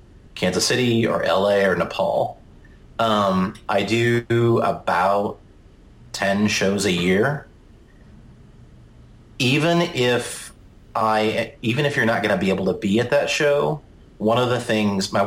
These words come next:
my wife takes care of all of my scheduling stuff. She's awesome.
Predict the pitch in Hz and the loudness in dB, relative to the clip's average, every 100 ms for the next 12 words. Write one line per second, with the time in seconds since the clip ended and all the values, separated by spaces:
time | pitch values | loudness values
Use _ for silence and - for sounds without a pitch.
0 | 101 107 107 113 - - - 95 90 95 | 0 0 2 0 -2 -6 -2 -2 0 0
1 | 87 92 85 92 - - - - 110 127 | 2 2 0 -2 -2 -2 -4 -4 -6 -6
2 | - - - - - - - - 92 - | -8 -4 -4 -4 -8 -18 -6 -2 0 2
3 | 85 - 95 90 87 | 0 0 0 0 -2